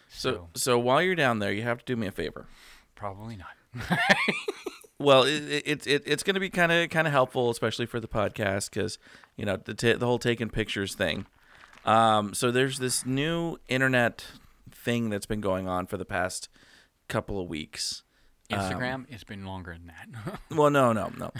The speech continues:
Speaker 1: It, but it, but it, it has a lot to do with Instagram. This, uh, new character that a lot of ladies are cosplaying, Bowsette.
Speaker 2: Bowsette.
Speaker 1: Yes. So, so,
Speaker 2: Hmm.
Speaker 1: so quick, quick little, little story if you don't know.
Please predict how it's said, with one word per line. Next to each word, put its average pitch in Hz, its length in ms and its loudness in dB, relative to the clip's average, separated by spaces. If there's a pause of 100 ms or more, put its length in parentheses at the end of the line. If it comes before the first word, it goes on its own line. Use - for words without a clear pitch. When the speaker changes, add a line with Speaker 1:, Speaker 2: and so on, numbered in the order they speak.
(200)
Speaker 1:
It, 131 140 8
but 131 160 6
it, 117 120 4
but 131 140 4
it, 123 160 4
it 113 160 4
has 139 180 4
a 139 60 -2
lot 131 160 6
to 127 60 -12
do 113 180 2
with 107 160 2
Instagram. 95 540 -4 (340)
This, 110 380 0
uh, 107 160 4
new 151 240 0
character 135 560 2
that 95 140 -2
a 95 40 -4
lot 104 260 2
of 123 60 0
ladies 113 340 0
are 98 80 -4
cosplaying, 95 760 -8 (600)
Bowsette. 101 600 0 (600)
Speaker 2:
Bowsette. 101 760 -12
Speaker 1:
Yes. 110 600 -4 (460)
So, 123 440 -2
so, 110 180 2
Speaker 2:
Hmm. - 60 -4
Speaker 1:
so 120 200 2
quick, - 420 -2
quick 170 200 -2
little, 139 540 2
little 120 220 2
story 113 280 4
if 104 80 -2
you 120 80 2
don't 107 300 2
know. 104 340 0